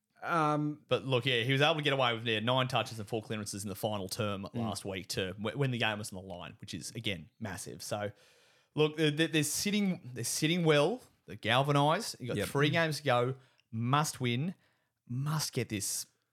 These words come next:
Speaker 2: Must get this home, home qualifying final.
Speaker 1: Yep. Now, uh, the next point I wanna bring up,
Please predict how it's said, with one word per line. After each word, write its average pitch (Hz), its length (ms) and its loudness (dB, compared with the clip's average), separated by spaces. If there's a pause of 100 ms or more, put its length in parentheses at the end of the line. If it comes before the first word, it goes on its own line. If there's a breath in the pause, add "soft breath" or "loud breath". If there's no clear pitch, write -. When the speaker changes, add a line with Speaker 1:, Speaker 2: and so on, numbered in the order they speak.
Speaker 2:
Must 160 440 -2
get 113 160 -2
this 101 140 -6
home, 101 340 -6 (180)
home 110 220 -2
qualifying 90 420 -6
final. 69 340 -12 (120)
Speaker 1:
Yep. 92 180 -10 (420 soft breath)
Now, 135 300 0 (640)
uh, 123 240 -4
the 135 120 0
next 160 200 2
point 139 220 -2
I 120 60 0
wanna 110 420 -2 (520)
bring 101 160 -4
up, - 140 -8